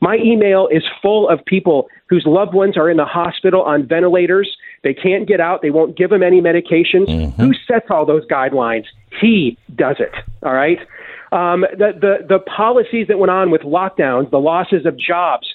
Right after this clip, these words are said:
Speaker 1: and now the early health detection cliff that we're on now with cancer screenings and other things that were missed a year later, the mental health crisis we're at right now. Who spawned all of this? All of these things. Who's the, who really is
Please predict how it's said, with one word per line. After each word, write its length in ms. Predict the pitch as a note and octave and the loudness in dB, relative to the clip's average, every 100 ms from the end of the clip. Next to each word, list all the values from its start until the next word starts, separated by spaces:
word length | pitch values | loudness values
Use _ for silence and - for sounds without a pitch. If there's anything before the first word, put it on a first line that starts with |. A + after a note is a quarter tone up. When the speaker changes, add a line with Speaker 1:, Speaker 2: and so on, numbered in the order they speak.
| - _ - | -18 _ -4
Speaker 1:
and 140 | E3+ | 0
now 260 | F3 G#3+ A3+ | 0 0 2
the 160 | F#3+ G3 | 2 4
early 300 | G3 G#3 F#3+ | 4 4 2
health 340 | - G#3 G#3+ - - | -2 -4 -4 -8 -6
detection 640 | E3 - D#3+ - D3 C3 - _ - | -4 -2 -4 -2 -2 -2 -6 _ -4
cliff 260 | - E3+ - | 0 0 0
that 100 | E3 | 0
we're 140 | D#3 | 2
on 240 | D#3 D#3 D3+ | 2 0 0
now 240 | E3 D#3+ | 0 0
with 160 | C#3 C#3+ - | 0 -2 0
cancer 320 | F#3+ F#3+ D#3+ | -2 0 -4
screenings 460 | - D#3+ D3 C#3+ D#3+ | 0 0 2 2 2
and 80 | |
other 160 | E3+ F3 | 2 2
things 200 | E3+ D3 | 0 0
that 120 | D3+ | 0
were 80 | C#3+ | 2
missed 280 | C#3+ C#3+ - | 0 0 0
a 40 | |
year 240 | C#3+ D#3 D3+ | 2 4 4
later, 400 | E3 D#3 A#2+ - - - | 2 2 0 -4 -12 -4
the 80 | E3+ | 0
mental 340 | F3+ F#3 F#3 | 0 0 -2
health 300 | D#3 G3 G3 - - | 0 -2 -2 -6 -10
crisis 500 | - E3+ D3+ E3 D3+ D#3+ | -2 -2 -2 -2 -2 0
we're 140 | D3+ | 0
at 200 | D3 C#3+ | 0 -2
right 240 | D3+ C#3 D3 | -2 -2 0
now. 320 | C3 B2 A2+ - _ - | -2 0 -4 -6 _ -4
Who 220 | A3+ D4 | 0 2
spawned 600 | C#4 - A#3+ A3+ G3+ F3 - | 0 -4 -2 0 0 0 0
all 300 | D#3+ F3+ F3+ | 2 2 2
of 100 | C#3 | 0
this? 160 | A#2 - - - _ _ - | -4 -8 -16 -20 _ _ -2
All 320 | F#3+ C4 C#4+ | 2 2 2
of 100 | G#3 | 0
these 180 | A#3+ F3 | -2 -2
things. 220 | A3+ D#3+ C#3+ | 0 0 2
Who's 220 | C4+ C#4 | 2 2
the, 180 | C#4 A#3+ | 2 2
who 220 | F#3 D4 C4 | 4 4 4
really 240 | C4 A#3 | 2 2
is 300 | F#3+ G3 | 2 2